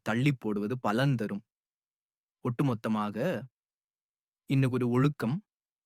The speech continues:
நடைமுறை சிந்தனை மற்றும் எச்சரிக்கையுடன் எடுக்கப்பட்ட நடவடிக்கைகள் உங்களுக்கு எதிர்காலத்துல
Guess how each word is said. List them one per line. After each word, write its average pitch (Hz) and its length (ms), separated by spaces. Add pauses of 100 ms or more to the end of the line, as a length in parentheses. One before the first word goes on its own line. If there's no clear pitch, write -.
(140)
நடைமுறை 160 520
சிந்தனை 131 420 (200)
மற்றும் 117 320
எச்சரிக்கையுடன் 147 760
எடுக்கப்பட்ட 131 540
நடவடிக்கைகள் 117 760 (340)
உங்களுக்கு 123 360
எதிர்காலத்துல 127 680